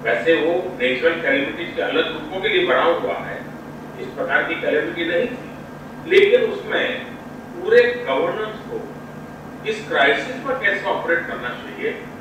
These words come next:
इसका अच्छा खाका है। तो मैं चाहूंगा अगर सभी राज्य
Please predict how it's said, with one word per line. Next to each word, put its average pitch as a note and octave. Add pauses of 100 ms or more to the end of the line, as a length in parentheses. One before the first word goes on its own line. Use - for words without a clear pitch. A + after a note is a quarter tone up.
(240)
इसका -
अच्छा -
खाका -
है। - (600)
तो E3+
मैं F#3
चाहूंगा D#3+
अगर -
सभी -
राज्य -